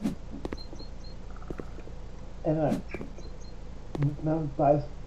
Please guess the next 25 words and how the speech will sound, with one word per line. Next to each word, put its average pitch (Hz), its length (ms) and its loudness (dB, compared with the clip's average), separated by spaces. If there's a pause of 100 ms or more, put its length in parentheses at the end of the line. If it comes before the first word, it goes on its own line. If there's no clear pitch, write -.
(360)
that 135 200 0
person, 127 380 4 (200)
no 131 180 6
one 135 100 6
buys 135 300 6 (760)
what's 127 280 -2 (200)
going 120 300 2
on 117 100 0 (220)
the 113 60 -2
internet. - 400 -2 (2750)
That 143 240 4
is 151 100 10 (160)
why 139 320 10 (680)
I'm 143 180 4
no 151 100 8
longer 135 400 8 (220)
using 135 420 6 (100)
the 117 160 -4
name. 139 260 4 (500)
I - 20 4
was 143 220 8 (120)
gonna, 135 280 10 (880)
I - 20 8
was 139 120 8
gonna 151 360 8